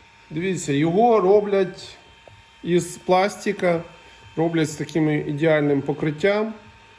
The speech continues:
тому що вони вважають, що, как би, не така велика температура на нього приходить, тому можна його робити пластиковим. Зараз зробимо наш суперапарат. Вже лінза прогрілася. Е, відповідно, якщо б ця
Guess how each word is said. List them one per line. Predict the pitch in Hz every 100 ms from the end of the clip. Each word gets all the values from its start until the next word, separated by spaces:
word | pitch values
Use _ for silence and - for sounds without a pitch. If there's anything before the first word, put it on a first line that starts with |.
| - -
тому | 175 226
що | - 185
вони | 165 180 175
вважають, | 165 170 208 190
що, | - - 160 151 147 143 143
как | 147
би, | 139 143
не | 143 151 147 143 139
така | 151 151 160
велика | 147 147 156 151
температура | 139 143 156 156 160 220 202 165
на | 147
нього | 156 165 147
приходить, | 147 147 196 190 -
тому | 147 165
можна | 147 156 143 143
його | 139 156
робити | 143 147 147
пластиковим. | - 143 123 - - - 101 - _ _ - - - - _
Зараз | - 190 226 190
зробимо | 151 180 170 156 151 143 139 - - - - -
наш | 160 156
суперапарат. | - 160 156 151 151 185 214 214 - - _ -
Вже | 131 185
лінза | 175 170 156 151
прогрілася. | 156 170 190 247 226 208 202 185 - - - _ _ -
Е, | 156 156 156
відповідно, | 156 170 190 202 202 190
якщо | 190 - 196
б | 165 165 151
ця | 143 - 170 151 135